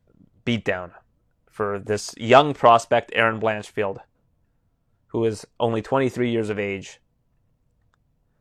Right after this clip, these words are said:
Her nickname is Cold-Blooded, and it's, uh, it's a great nickname for her because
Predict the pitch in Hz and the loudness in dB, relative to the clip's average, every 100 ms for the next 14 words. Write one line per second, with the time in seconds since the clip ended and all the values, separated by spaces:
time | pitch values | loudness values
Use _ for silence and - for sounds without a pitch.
0 | _ - 151 156 165 151 - 147 127 165 | _ -2 0 2 0 0 2 2 6 6
1 | 123 110 113 - 117 117 117 _ _ _ | 4 -4 -8 2 4 4 2 _ _ _
2 | _ _ _ _ 123 131 143 147 139 110 | _ _ _ _ 2 6 6 4 -2 -4
3 | 98 92 101 104 104 - | -6 -6 -2 -4 -4 -14